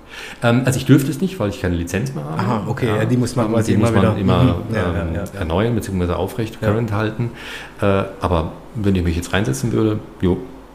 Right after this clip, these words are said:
Speaker 1: dann können wir loslegen.
Speaker 2: Ah, das finde ich so bewundernswert, ehrlich.
Speaker 1: <laughs>
Speaker 2: Also ich wollte ja mal ganz, ganz früher, als ich noch klein und, äh, ja, <laughs> unschuldig war, wollte ich mal Hubschrauberpilot werden.
Speaker 1: Ja.
Speaker 2: Das war immer mein Traum.
Speaker 1: Ja.
Speaker 2: Ich war tatsächlich in, in Mathe und Physik jetzt nicht so grad, äh, der Hellste von
Speaker 1: Mhm.
Speaker 2: drei Glocken und deswegen hat's mich leider,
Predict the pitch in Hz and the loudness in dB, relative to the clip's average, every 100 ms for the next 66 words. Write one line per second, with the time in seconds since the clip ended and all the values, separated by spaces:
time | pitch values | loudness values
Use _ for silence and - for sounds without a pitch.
0 | - - - - 95 92 90 87 80 78 | -20 -20 -14 -4 0 2 2 0 -2 -6
1 | 87 87 92 104 131 135 131 123 123 120 | -8 -6 -6 0 6 6 6 2 0 2
2 | 127 117 - 101 101 113 107 135 - 131 | 2 0 -4 -8 -4 -2 0 0 0 2
3 | 127 113 127 143 160 147 131 147 160 156 | 2 6 4 6 6 6 4 2 2 0
4 | - 147 151 151 117 117 123 120 - 123 | 4 6 8 6 2 -2 0 0 0 0
5 | 120 131 120 117 117 120 113 113 110 127 | 4 4 2 0 0 0 2 2 2 2
6 | 139 190 139 - 240 - 143 143 143 135 | 4 4 4 0 0 2 4 6 6 8
7 | 135 135 - 190 123 123 135 117 131 - | 6 6 0 -2 2 2 2 2 2 0
8 | 143 135 143 127 120 101 87 95 104 - | 0 2 2 0 0 -2 -6 -6 -10 0
9 | 87 85 110 117 117 123 120 120 120 117 | 2 2 -2 -4 0 0 2 2 2 0
10 | 101 90 117 120 117 120 127 123 113 135 | 0 0 2 0 2 2 0 0 2 2
11 | 131 120 117 113 107 110 135 123 123 - | 4 2 0 0 0 0 0 0 -2 -2
12 | 135 135 117 - 131 135 135 - 120 120 | -4 -2 -6 -2 -2 0 -4 0 -2 -2
13 | 117 117 110 107 120 131 151 147 143 113 | -2 -2 0 0 0 -2 0 0 2 4
14 | 123 131 135 135 147 127 117 117 120 120 | 4 4 4 0 0 -2 0 -2 0 2
15 | 123 117 117 - 127 120 117 117 113 | 2 2 -2 -2 -2 2 2 2 0